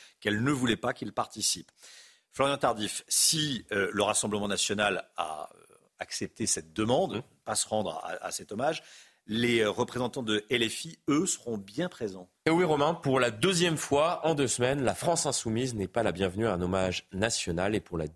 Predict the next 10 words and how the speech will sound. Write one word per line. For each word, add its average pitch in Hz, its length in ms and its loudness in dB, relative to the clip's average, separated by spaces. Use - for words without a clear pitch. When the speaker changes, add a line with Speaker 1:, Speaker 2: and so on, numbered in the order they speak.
Speaker 2:
deuxième 104 360 2
fois - 500 -2
en 151 140 2
deux 123 140 0
semaines, 107 360 0
la 104 100 2
France - 260 -6
Insoumise 104 540 -4
fera 143 220 2
l'affront 151 340 0